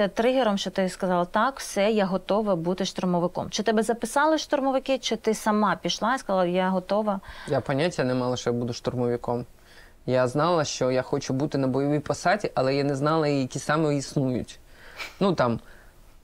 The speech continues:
Speaker 1: Дівчинка.
Speaker 2: хтось там бігає з якимось там кулеметом, можливо, гранатометом. На той момент я щось там собі таке собі уявляла.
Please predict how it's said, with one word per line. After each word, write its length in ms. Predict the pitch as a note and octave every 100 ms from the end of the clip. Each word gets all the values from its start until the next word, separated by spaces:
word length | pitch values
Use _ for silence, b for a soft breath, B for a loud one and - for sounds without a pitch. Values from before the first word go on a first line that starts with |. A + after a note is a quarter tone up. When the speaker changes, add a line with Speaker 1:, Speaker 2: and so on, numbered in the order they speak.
| - -
Speaker 1:
Дівчинка. 280 | A4+ A#4
Speaker 2:
хтось 100 | F#3+
там 280 | F#3+ F3+ E3
бігає 540 | D3+ F#3+ B3 A3 F3 D3
з 80 | D3
якимось 460 | C3+ D#3+ D#3 D3
там 200 | - C3+
кулеметом, 680 | C3+ D3+ D3 F#3+ A#3 F3 C#3
можливо, 380 | C#3 C3+ C#3+ C#3+
гранатометом. 840 | D3 C#3+ C#3 D3 D#3 G#3 G#3 C#3+
На 80 | C#3
той 160 | C3 E3
момент 340 | D#3 G3 G3
я 60 | C#3+
щось 220 | - D#3+
там 220 | D#3 C#3+
собі 260 | - D3+ D3
таке 240 | C3+ D#3+
собі 280 | - C#3 C#3
уявляла. 680 | C#3 C#3+ C#3+ C#3 B2 A2